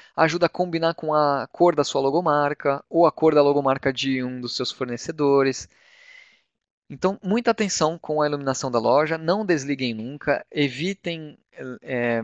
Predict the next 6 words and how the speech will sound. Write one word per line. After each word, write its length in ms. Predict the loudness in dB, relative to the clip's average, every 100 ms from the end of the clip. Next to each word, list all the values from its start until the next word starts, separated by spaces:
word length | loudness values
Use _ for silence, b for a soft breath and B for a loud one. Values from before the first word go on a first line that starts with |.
| -4
evitem 400 | -6 -4 -4 -6
manter 560 | -8 -6 -4 0 4
ali 160 | 6 4
uma, 400 | 0 0 0 -4
uma 500 | -10 -6 -4 -2 -4
lâmpada 580 | -4 0 4 4 4